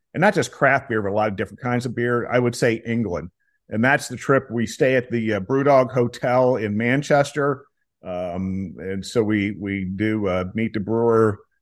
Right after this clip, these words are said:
events there at, at Cloudwater. And then we go to Liverpool and we do the Beatles Magical Mystery Tour.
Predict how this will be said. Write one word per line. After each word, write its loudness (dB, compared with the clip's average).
events 0
there 0
at, -4
at -12
Cloudwater. 2
And -4
then -2
we 0
go 0
to -4
Liverpool 6
and 2
we 0
do -2
the -4
Beatles 2
Magical -6
Mystery 0
Tour. 2